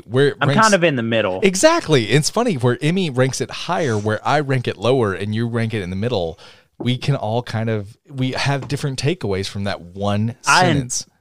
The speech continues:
Speaker 1: I like that.
Speaker 2: I enjoyed this movie, and I think it's a hell of a lot better than the first one.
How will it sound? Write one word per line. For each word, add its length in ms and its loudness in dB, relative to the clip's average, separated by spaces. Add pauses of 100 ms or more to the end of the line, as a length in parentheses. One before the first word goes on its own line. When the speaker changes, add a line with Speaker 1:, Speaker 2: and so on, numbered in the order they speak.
(140)
Speaker 1:
I 120 0
like 240 2
that. 100 4
Speaker 2:
I 60 4
enjoyed 400 2
this 180 0
movie, 340 0
and 120 0
I 80 2
think 200 0
it's 200 0
a 100 4
hell 300 2
of 60 0
a 60 6
lot 200 4
better 240 2
than 120 -8
the 80 -10
first 320 -6
one. 220 -12